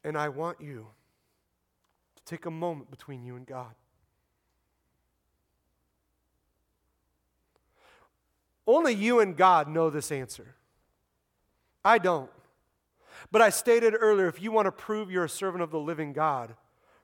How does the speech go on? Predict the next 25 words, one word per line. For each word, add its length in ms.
prove 260
it 60
in 80
your 100
private 480
life, 340
not 200
in 100
public 400
view. 260
That's 200
left 200
for 80
you 320
to 140
examine 520
and 80
the 60
Holy 300
Spirit 340
to 80
speak 320
to 140
you 80
on. 220